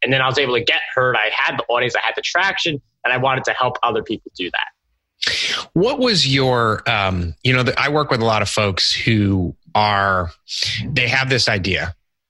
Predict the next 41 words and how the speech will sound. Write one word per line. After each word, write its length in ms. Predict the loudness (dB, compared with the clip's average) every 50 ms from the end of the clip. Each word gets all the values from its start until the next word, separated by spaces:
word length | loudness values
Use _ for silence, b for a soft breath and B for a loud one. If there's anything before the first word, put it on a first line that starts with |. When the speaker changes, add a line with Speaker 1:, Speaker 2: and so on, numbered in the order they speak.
| _ -2
Speaker 2:
they 80 | 0
have 160 | 0 0 0 -2
a 40 |
concept, 600 | -2 0 0 0 0 0 0 -2 -2 -2 -4 -8 _ _ -4
they 80 | -2
wanna 180 | 0 0 0 0
help 240 | 2 0 0 0 0
people, 480 | 0 -2 0 0 0 0 0 0 -2 -2 -2
they 40 |
wanna 200 | 0 0 0 -2
produce 380 | -2 -2 -2 0 0 0 -2 -4 -8 _ _ _ _ _ _ _ _ _
content. 520 | -2 -2 0 0 0 0 0 0 -2 -2 -4 -8 B B B B B B B B B B _ _ _ _ _ _ 0
And 520 | 2 2 2 2 0 0 -2 -2 -4 -6 -10 _ _ _ _ _ _ _ _ _ _ _ _
the 100 | -2 -2
fear 240 | 0 0 0 0 0
of 100 | 0 0
change 480 | 0 0 0 0 0 0 0 0 0 -2
and 120 | -2 -2
fear 240 | -2 0 0 0 0
of 200 | 0 -2 -4 -6 -10 _ _ _ _ _ _ _ -6
maybe 220 | -4 -2 0 0 2
they're 220 | 2 2 0 0
in 200 | -2 -2 -2 0
a 60 | 0
career 360 | 0 0 0 2 2 2 2
right 220 | 2 2 0 0 0
now 220 | 0 0 0 0
that 120 | 0 0 0
they're 120 | 0 0
not 220 | 0 0 0 -2
fulfilled, 480 | -4 -4 -2 0 0 2 2 2 0 0
but 240 | 0 0 -2 -4 B B B B B B
the 60 | -4 -2
thought 360 | 0 0 2 2 2 2 0
of 240 | 0 -2 -2 0 0
doing 360 | 2 2 2 2 2 2 2
that 280 | 2 2 2 2 0
and 120 | 0 0 0
taking 280 | 0 0 0 0 0
the 160 | 0 2 2 2
idea 680 | 2 0 0 0 2 2 2 2 2 2 0 0 -2